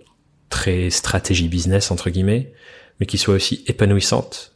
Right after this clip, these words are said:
dans le sens où les relations qu'on tisse avec nos clients,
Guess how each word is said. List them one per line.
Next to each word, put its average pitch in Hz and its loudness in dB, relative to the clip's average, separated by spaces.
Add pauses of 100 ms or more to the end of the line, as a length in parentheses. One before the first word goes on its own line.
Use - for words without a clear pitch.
dans 95 0
le 90 -2
sens - 0
où 95 -2
les 90 2
relations 98 2
qu'on 90 -2
tisse - -2
avec 90 -2
nos 92 2
clients, 101 -4